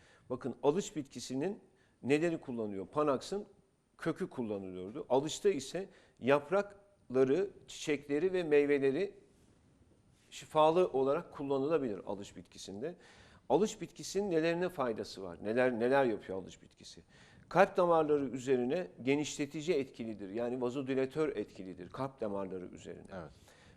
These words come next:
Speaker 1: Kalpteki dolaşımı arttırarak kalp kasının daha iyi oksijenlenmesini sağlar. Yani direkt kalp damarlarına etkisi var. Düşünebiliyor musunuz?
Speaker 2: Evet.
Speaker 1: Kalp damarlarının genişlemesini ve kalbin daha iyi oksijenlenmesini, yani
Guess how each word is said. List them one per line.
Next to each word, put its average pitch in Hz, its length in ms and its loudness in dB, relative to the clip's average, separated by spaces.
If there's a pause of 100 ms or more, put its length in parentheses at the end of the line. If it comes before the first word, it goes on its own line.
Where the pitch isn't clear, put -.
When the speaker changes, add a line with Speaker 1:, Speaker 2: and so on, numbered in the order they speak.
Speaker 1:
Kalpteki 156 480 6
dolaşımı 156 460 0
arttırarak 160 680 -2
kalp 185 300 4
kasının 147 520 -6
daha 151 260 2
iyi 143 220 -2
oksijenlenmesini 147 1160 -2
sağlar. 101 440 -8 (360)
Yani 131 300 0 (120)
direkt 208 380 4
kalp 185 280 0
damarlarına 143 540 -2
etkisi - 480 -10
var. 85 180 -18 (1120)
Düşünebiliyor 151 420 -4
musunuz? - 440 -14 (440)
Speaker 2:
Evet. 78 180 -16 (180)
Speaker 1:
Kalp - 280 2
damarlarının 139 580 0
genişlemesini 139 840 -2
ve 139 140 -4
kalbin 139 400 -2
daha 147 220 2
iyi 147 120 -2
oksijenlenmesini, 113 960 -6
yani 131 320 -2